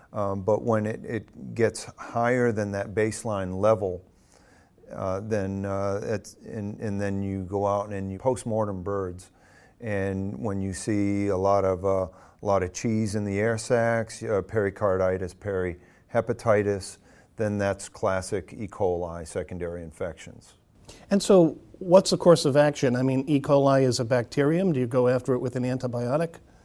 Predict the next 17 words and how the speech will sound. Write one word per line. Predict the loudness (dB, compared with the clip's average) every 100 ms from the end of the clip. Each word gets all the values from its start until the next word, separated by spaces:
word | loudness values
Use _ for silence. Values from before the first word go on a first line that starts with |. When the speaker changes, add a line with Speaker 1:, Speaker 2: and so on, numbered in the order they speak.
| -20 _ _ _ -20 -4
Speaker 1:
Well, | 4 6 6
that, | 6 6 4 -6 -20 _ _ _
that | -6 -4 -4 -10 -4
used | -4 -4 -6
to |
be, | -2 2 2 2 0
you | -2
know, | -2 -2 -2
the | -4
go-to | 2 2 2 0 0 0 -4 -2
remedy | 2 2 0 -4 -6 -10
for | -10 -2 -2 -2
E. | -6
coli | -2 -2 -2 -6 -10
infections. | -6 -4 -4 -6 -12 -12 -16 -20 _ _ -20 _ _
But | 0 0 -2
today, | -8 2 4 6 4